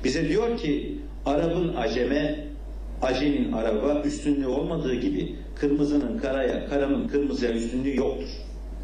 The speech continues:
Biz bu yüzden bütün insanları, bütün yaratılanları, yaradandan ötürü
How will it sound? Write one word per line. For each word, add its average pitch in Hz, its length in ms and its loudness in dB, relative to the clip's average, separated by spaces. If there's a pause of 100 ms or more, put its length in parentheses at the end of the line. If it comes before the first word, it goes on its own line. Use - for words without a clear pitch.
(1080)
Biz - 300 0
bu 190 80 2
yüzden 135 440 0
bütün 208 240 0
insanları, 123 840 0 (340)
bütün 151 260 2
yaratılanları, 131 760 2
yaradandan 135 580 2
ötürü 131 480 0